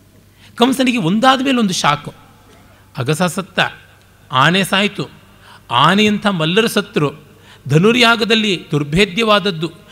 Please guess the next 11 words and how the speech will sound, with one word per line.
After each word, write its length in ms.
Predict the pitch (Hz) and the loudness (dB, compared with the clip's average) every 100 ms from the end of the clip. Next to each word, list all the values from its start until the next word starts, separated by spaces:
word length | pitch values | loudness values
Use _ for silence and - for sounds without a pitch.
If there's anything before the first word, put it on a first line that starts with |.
| - - | -12 -2
ಇವನು 200 | 175 190 | 0 0
ಬಿಟ್ಟು 260 | 214 - | -2 -4
ಮಿಕ್ಕವರು 360 | 185 185 214 202 | -4 -2 0 0
ಮುಟ್ಟಿದ್ರೆ 400 | 185 175 208 214 | -2 -4 -4 -2
ಸುಟ್ಟು 280 | 202 170 190 | -4 -6 -6
ಬೂದಿ 280 | 175 208 220 | -4 0 0
ಆಗ್ತಾರೆ 400 | 202 175 202 190 | 0 -2 -4 -4
ಅನ್ನುವಂಥ 300 | 180 175 170 | -6 -6 -6
ಕಂಸನ 360 | 147 180 196 | -6 -4 -4
ವಿಶಿಷ್ಟವಾದ 640 | 160 190 220 202 190 175 127 | -4 -6 -8 -4 -4 -4 -4
ಧನುಸ್ಸನ್ನು 680 | 180 220 - 180 190 165 | -4 -4 -2 0 0 0